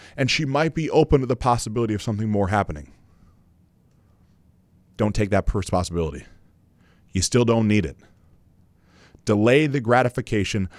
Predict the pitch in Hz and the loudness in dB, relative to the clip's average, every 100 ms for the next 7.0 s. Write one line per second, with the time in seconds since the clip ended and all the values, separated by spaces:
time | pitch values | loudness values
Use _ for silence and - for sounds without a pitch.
0 | - - 98 90 143 185 170 160 131 135 | -18 -6 -4 2 2 4 4 2 2 2
1 | 131 135 120 113 92 120 123 117 101 104 | 0 -2 -2 -2 0 0 0 0 2 2
2 | 107 98 - 110 107 127 160 - 151 131 | 2 -2 -4 -2 2 4 2 0 -6 -4
3 | - 120 135 - 95 90 - _ _ _ | -2 0 0 0 -4 -4 -8 _ _ _
4 | _ 120 117 95 87 135 139 - 147 131 | _ -2 0 -2 0 -2 -2 -4 -2 0
5 | 101 110 - 120 110 - 120 98 95 87 | 0 -2 0 -2 -2 -2 0 0 -2 -4
6 | 98 101 98 98 98 92 92 78 76 | -4 -2 -2 -2 0 0 -2 -6 -10